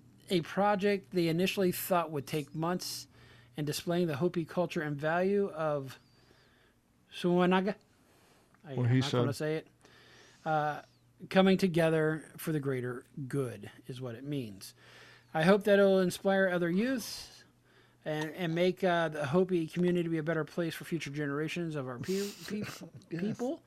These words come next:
Speaker 2: Yes.
Speaker 1: According to Quentin Q, <sighs>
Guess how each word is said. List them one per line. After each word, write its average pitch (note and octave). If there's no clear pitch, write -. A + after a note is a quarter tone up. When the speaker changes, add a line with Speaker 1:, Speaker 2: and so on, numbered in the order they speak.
Speaker 2:
Yes. D#3
Speaker 1:
According F#3+
to D#3
Quentin G3+
Q, F#3
<sighs> -